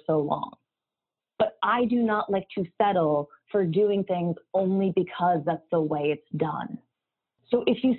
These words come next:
see something that isn't working, be vocal. When I presented this journal club, I was less than three years into being a dietitian. I was still so green, but I had the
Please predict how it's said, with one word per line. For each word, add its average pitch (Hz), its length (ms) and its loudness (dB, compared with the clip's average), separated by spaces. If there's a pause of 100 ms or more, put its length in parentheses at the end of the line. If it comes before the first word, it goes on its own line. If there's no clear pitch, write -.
(100)
see 269 180 2
something 349 220 2
that 277 200 -2
isn't 220 360 2
working, 175 560 -2
be 247 220 2 (120)
vocal. 214 560 -2 (560)
When 226 200 0 (100)
I 262 280 2
presented 214 600 0
this 180 160 -2 (140)
journal 214 260 2
club, 147 420 -2 (200)
I 262 80 -4
was 339 240 0
less 233 360 -2 (120)
than 269 260 -2
three 254 260 0
years 226 500 0
into 180 200 -6
being 180 240 0
a 170 40 0
dietitian. 160 560 -2 (120)
I 320 160 0
was 359 180 0 (140)
still 311 340 -2
so 302 120 2
green, 214 760 0 (960)
but 302 400 2 (640)
I 233 100 -2
had 262 160 -4
the 277 100 -4